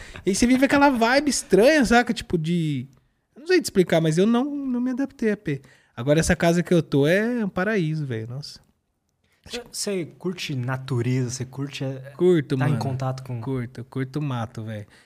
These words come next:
Speaker 1: Eu não era assim, mano. Eu era meio, quando eu era moleque, eu era skatista louco. Então, tipo, eu gostava de cidade, caos, pá. Depois de um tempo, mano, eu comecei, o que me linkou muito com isso foi pescaria. Eu comecei a pescar,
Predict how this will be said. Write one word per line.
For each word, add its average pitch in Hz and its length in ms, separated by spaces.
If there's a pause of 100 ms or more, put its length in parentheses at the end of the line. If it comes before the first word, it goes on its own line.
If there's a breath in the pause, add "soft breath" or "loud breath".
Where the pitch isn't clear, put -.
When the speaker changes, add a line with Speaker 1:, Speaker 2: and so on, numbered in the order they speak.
(180 soft breath)
Speaker 1:
Eu 185 100
não 208 160
era 233 160
assim, 214 400
mano. 139 260
Eu 139 80
era 156 180
meio, 170 840
quando 139 140
eu 143 60
era 151 100
moleque, 139 440
eu 127 80
era 120 200
skatista 123 760
louco. 135 480
Então, 127 240
tipo, 143 540 (480 soft breath)
eu 120 60
gostava 135 320
de 139 100
cidade, 120 600
caos, 120 540
pá. 131 240
Depois 147 420
de 240 80
um 240 80
tempo, 233 460
mano, 170 240
eu 135 40
comecei, 170 800
o 143 40
que 190 140
me 196 120
linkou 196 300
muito 196 300
com 175 200
isso 175 180
foi 196 240
pescaria. 190 600
Eu 139 60
comecei 143 500
a 147 80
pescar, 151 640